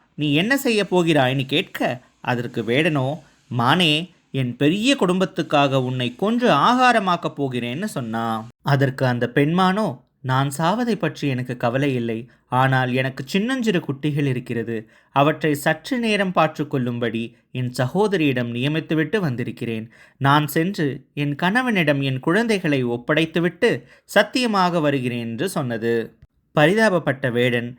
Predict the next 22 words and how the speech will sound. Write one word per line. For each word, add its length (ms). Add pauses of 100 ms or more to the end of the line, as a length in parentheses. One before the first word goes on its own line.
(120)
"சீக்கிரமா 600
சென்று 380
வான்னு" 280
சொன்னான். 640 (400)
மிகுந்த 440
மகிழ்ச்சியான 680
பெண்மான் 520 (200)
தடாகத்துக்கு 640
போய் 280
நீர் 220
குடித்து 580 (100)
வேறு 420
வழியா 280
இருப்பிடத்துக்கு 640
புறப்பட்டது. 680 (260)
இப்படியே 680
சிவராத்திரியின் 720
முதல் 400
சாமமும் 460
முடிந்தது. 640 (160)
அதே 360
சமயம் 560